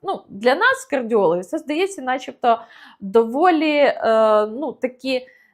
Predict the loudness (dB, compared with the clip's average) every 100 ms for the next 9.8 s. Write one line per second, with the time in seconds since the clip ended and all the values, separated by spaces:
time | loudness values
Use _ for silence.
0 | -8 -4 -2 -2 -4 -6 -8 -10 -10 -4
1 | -4 -4 -2 -2 -2 -6 -6 -6 -14 _
2 | -10 -8 -4 -6 -6 -10 -10 -10 -6 -6
3 | -8 -12 0 2 2 0 -2 -4 -4 -4
4 | -4 -4 -6 -6 -6 -6 -8 -6 -4 -4
5 | -4 -6 -8 -8 -8 -4 -2 -2 -4 _
6 | -10 -2 0 0 -2 -2 -4 _ _ _
7 | -8 -4 -2 -2 -4 -14 -12 -12 -12 -10
8 | -6 -4 -2 -4 -8 -20 -20 -8 -4 0
9 | 0 0 -2 -4 -2 0 0